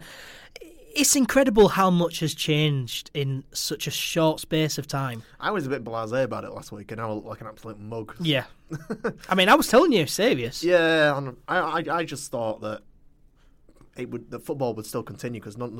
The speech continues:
Speaker 2: not, no players were kinda getting it and no managers were getting it. But then, like, as soon as we recorded, like, Arteta got it and Hudson-Odoi got it.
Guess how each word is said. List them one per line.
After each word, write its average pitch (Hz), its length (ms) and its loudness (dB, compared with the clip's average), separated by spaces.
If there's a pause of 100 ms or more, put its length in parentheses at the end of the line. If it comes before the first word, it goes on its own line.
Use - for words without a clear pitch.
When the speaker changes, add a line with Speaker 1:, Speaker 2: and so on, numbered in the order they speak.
Speaker 2:
not, 127 220 -6
no 120 140 -6
players 117 340 -8
were 113 80 -14
kinda 110 220 -10
getting 107 240 -12
it 101 60 -12
and 101 80 -14
no 104 100 -8
managers 104 340 -10
were 107 60 -10
getting 110 160 -12
it. - 20 -20
But 107 80 -14
then, 104 260 -14
like, 104 280 -14
as 110 80 -14
soon 123 80 -10
as 104 100 -14
we - 80 -16
recorded, 107 340 -12
like, 101 260 -16
Arteta 113 420 -14
got 107 160 -10
it 101 100 -10
and - 80 -16
Hudson-Odoi 104 560 -12
got 101 120 -12
it. 98 120 -14